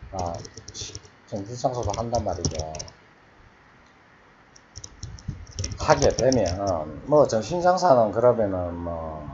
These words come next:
전기, 전기는 안 켭니까? 여름에 에어컨은 안 켭니까? 겨울에 히터는 안 켭니까? 사람은 안 씁니까? 아, 이거 운영 경비 당하잖아요. 그러면 점심 때 장사해가지고,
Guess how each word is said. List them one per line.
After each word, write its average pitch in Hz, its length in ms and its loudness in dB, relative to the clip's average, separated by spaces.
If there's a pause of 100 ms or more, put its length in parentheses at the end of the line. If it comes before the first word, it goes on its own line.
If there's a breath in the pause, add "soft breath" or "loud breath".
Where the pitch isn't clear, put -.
(120)
전기, 131 520 0
전기는 117 380 0
안 104 140 6
켭니까? 107 760 4
여름에 123 240 2
에어컨은 120 320 2
안 113 120 0
켭니까? 113 500 -2
겨울에 123 160 -2
히터는 123 320 -2
안 87 120 0
켭니까? 98 680 -2
사람은 127 400 4
안 - 140 0
씁니까? 95 720 -6 (100)
아, 262 240 -2
이거 185 580 2
운영 139 220 -2
경비 190 300 -2
당하잖아요. 98 760 -4 (800)
그러면 113 920 6
점심 131 340 -4
때 147 120 2
장사해가지고, 101 1120 2